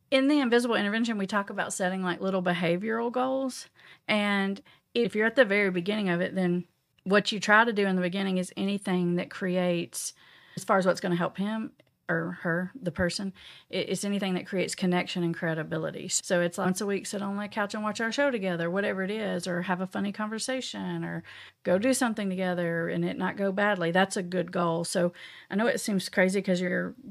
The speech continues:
big goal might be for them to go to ninety days treatment, get sober, make amends, do all this stuff.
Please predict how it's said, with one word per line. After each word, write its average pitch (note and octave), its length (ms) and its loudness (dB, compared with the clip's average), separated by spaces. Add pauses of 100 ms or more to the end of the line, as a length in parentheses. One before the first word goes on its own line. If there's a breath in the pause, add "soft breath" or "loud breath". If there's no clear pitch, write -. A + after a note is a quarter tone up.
(120)
big F#3+ 220 2
goal G3+ 240 4
might F#3+ 200 2
be G3 80 -4
for F3+ 160 -6
them E3+ 140 0
to E3 80 0
go F3+ 120 0
to F3 60 2
ninety F3 260 2
days F3 200 4
treatment, F3 400 -2
get F3+ 140 0
sober, F3+ 520 2
make F3+ 220 0
amends, F#3 320 0
do F#3+ 140 -2
all E3+ 100 0
this F3+ 160 0
stuff. G3+ 260 -4